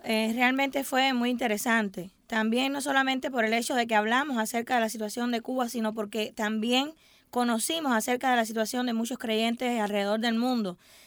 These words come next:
De hecho, eh, una gran impresión sa-, eh, saqué de allí con respecto a la situación que están viviendo los creyentes en Colombia.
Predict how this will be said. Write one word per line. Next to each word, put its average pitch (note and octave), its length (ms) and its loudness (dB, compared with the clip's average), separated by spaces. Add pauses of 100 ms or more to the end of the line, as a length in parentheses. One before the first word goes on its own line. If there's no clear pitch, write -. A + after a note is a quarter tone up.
(120)
De A3+ 200 4
hecho, C#4+ 360 2
eh, A3 420 0 (200)
una B3 200 4
gran C4 200 2
impresión B3+ 680 0
sa-, G#3+ 300 0
eh, G#3 140 0
saqué G#3+ 300 -2
de B3+ 60 4
allí B3 340 2 (340)
con A#3+ 200 0
respecto B3 560 2
a A3 300 6
la G#3+ 120 4
situación A3+ 420 0
que B3+ 80 -4
están B3 200 0
viviendo B3+ 280 2
los A3+ 100 0
creyentes A#3 420 0
en G#3+ 120 -2
Colombia. G#3 640 0